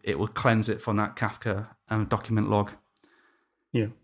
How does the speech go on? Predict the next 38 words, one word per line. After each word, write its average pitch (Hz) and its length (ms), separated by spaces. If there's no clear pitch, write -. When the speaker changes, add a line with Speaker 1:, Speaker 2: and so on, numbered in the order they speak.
Speaker 2:
And, 139 140
and 123 100
how 139 140
does 151 180
that, - 260
that 123 180
work 123 220
when 120 160
you're 117 140
replaying? 113 460
Because, 107 280
uh, 120 220
if - 180
I 123 40
understand 117 320
correctly, 113 500
um, 113 400
so - 140
you 117 140
send 123 240
an 113 220
evict 113 480
command 113 440
or 120 80
something, 120 360
Speaker 1:
Yeah. 113 80
Speaker 2:
and 107 100
then 117 240
that 113 240
gets 120 240
into 113 160
transaction, 113 640
but, 120 160
and 117 180
the 117 80
real 123 300
document 110 560
gets 107 300